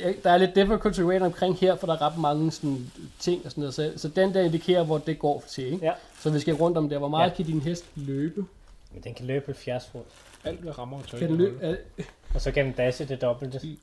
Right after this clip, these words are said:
Speaker 1: altså, han, det,
Speaker 3: tyve.
Speaker 1: han, <laughs> okay.
Speaker 3: Tredive,
Speaker 1: Fair nok.
Speaker 3: halvtreds. Der er tres hertil.
Speaker 1: Okay, så,
Speaker 2: Ja.
Speaker 1: så den kan komme derind til. Også rundt om.
Speaker 3: Ja, det er altså ti, tyve, tredive, fyrre,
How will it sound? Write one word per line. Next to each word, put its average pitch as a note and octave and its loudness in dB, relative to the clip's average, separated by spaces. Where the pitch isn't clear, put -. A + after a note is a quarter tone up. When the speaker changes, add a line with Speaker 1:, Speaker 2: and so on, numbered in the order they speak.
Speaker 1:
altså, F3+ 0
han, F3 2
det, E3 -6
Speaker 3:
tyve. C3 0
Speaker 1:
han, F#3 -2
<laughs> - -8
okay. - -2
Speaker 3:
Tredive, A#2+ -12
Speaker 1:
Fair F#3 -4
nok. - -6
Speaker 3:
halvtreds. A2+ -10
Der A2+ -2
er A2+ -2
tres - -8
hertil. - -8
Speaker 1:
Okay, C3+ -8
så, C3 -8
Speaker 2:
Ja. D3 -8
Speaker 1:
så - -8
den D3+ -4
kan D3 -8
komme D#3 -4
derind F#3+ -4
til. A#2+ -14
Også F3 -6
rundt F3+ -2
om. D3 -6
Speaker 3:
Ja, G3+ -4
det F3+ -2
er D#3 -8
altså C3 -10
ti, G#3 -6
tyve, D3+ -6
tredive, C3+ -4
fyrre, B2 -8